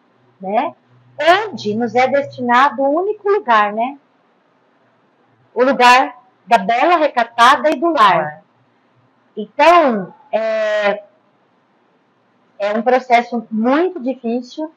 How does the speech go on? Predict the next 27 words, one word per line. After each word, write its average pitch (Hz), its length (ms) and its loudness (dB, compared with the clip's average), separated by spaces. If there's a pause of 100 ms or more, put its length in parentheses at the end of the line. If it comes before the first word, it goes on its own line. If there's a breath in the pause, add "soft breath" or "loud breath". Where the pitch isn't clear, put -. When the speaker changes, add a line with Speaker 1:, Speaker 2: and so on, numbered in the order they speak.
(580)
Speaker 1:
onde 269 400 2
eles 277 260 0
dizem 269 460 -2
que 254 160 -10
discutindo, 247 880 -4
discutindo 262 720 -4
isso, 254 340 -2
nós 247 180 2
estamos 240 400 -4
doutrinando, 339 1120 -2 (1040)
né, 262 220 2
a 254 60 2
sociedade, 233 800 2
os 220 120 -6
alunos, 285 720 0 (800)
e 226 60 -6
eu 294 120 4
digo 311 300 -2
que 302 100 -8
nós 285 240 2
estamos 294 480 -4
desdoutrinando, 269 1500 -2
porque 262 320 -4
doutrinados 247 1040 0
nós 233 260 0
já 277 160 -2
somos, 226 600 -6